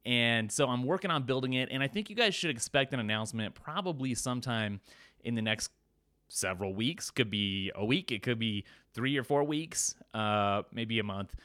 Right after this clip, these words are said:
Uh, and then it's only gonna keep getting better, too. There's gonna be a starting place and then kind of an expansion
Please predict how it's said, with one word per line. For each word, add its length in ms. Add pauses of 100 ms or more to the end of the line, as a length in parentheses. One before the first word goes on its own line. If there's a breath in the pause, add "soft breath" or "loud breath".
(280 soft breath)
Uh, 60 (440)
and 200
then 140
it's 220
only 160
gonna 160
keep 260
getting 280
better, 400
too. 400 (440)
There's 240
gonna 160
be 120
a 60
starting 380
place 440 (240 soft breath)
and 140
then 260
kind 220
of 220
an 80
expansion 920